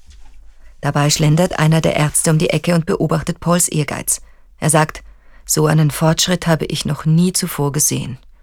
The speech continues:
Ich erinnere mich an die Menschen, die mit Paul auf der Intensivstation gelegen haben und die dort immer noch verharren, seit über sechs Monaten.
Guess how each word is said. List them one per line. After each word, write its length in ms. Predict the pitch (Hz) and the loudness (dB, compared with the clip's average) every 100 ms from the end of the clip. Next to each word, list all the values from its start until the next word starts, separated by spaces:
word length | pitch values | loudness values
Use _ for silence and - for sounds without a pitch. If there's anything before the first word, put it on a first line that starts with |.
| - - - - - - - - | -20 -20 -18 -18 -18 -20 -20 -4
Ich 160 | 240 254 | 0 2
erinnere 380 | 247 262 202 | 4 4 2
mich 180 | 185 170 | 0 2
an 80 | 175 | 2
die 80 | 170 | 4
Menschen, 400 | 180 185 - 151 | 4 2 2 0
die 80 | 143 | 0
mit 160 | - | -2
Paul 240 | 180 180 160 | 0 2 2
auf 100 | - | 0
der 120 | 156 | -2
Intensivstation 920 | 160 156 143 180 - 143 - 139 143 | 0 0 0 -2 -2 -4 -2 -2 -2
gelegen 360 | 143 143 147 | -2 -2 -2
haben 240 | 151 170 156 - - - - | -4 -4 -8 -12 -20 -20 -6
und 120 | 151 | 0
die 100 | 165 | 2
dort 260 | 160 156 - | 2 2 2
immer 220 | 190 180 | 0 2
noch 180 | 143 147 | 0 -2
verharren, 460 | 143 135 135 139 135 _ - - | -4 -4 -4 -6 -10 _ -20 -10
seit 200 | - 139 | -6 -4
über 240 | 180 175 | 0 2
sechs 300 | 165 170 - | 2 2 0
Monaten. 500 | 160 143 143 - 131 | 0 0 -2 -6 -10